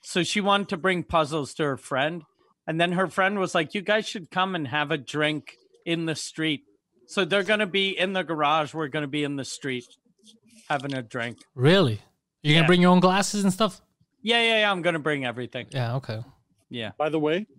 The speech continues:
Speaker 3: this is the taxi stand. I don't know if you guys can see it. It's a little far. Usually it's full of taxis.
Speaker 2: Yeah.
Speaker 3: Full, absolutely full. Now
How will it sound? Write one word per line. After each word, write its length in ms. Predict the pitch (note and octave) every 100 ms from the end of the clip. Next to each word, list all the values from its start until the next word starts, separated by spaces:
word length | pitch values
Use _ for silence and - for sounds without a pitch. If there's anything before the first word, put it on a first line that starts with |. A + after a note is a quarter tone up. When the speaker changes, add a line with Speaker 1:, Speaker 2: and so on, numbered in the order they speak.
| - - - E3+ F3 - _ _ A#2
Speaker 3:
this 240 | C#3+ D#3+
is 220 | F#3+ C#3 D3
the 140 | C#3 C3+
taxi 340 | C#3+ D3+ -
stand. 260 | - F3 D#3+
I 40 |
don't 100 | D3+
know 80 | F3
if 80 | F#3+
you 80 |
guys 280 | E3+ F3 D#3+
can 120 | -
see 140 | C3 E3
it. 40 |
It's 140 | D3 C#3+
a 40 |
little 200 | E3+ D#3 -
far. 340 | D#3 D3+ D#3+ - _ _ -
Usually 480 | D#3+ G3+ G#3+ A#3 A#3
it's 240 | D#3 - - -
full 240 | F#3+ G3 F3+
of 140 | -
taxis. 560 | D#3+ E3 - - F#3+ -
Speaker 2:
Yeah. 200 | C#3 A#2+
Speaker 3:
Full, 240 | G#3+ D#3+ -
absolutely 460 | E3+ - G3 E3 C3+ - -
full. 260 | F#3+ B2+ - _ _ D3
Now 360 | E3+ G3+ A#3+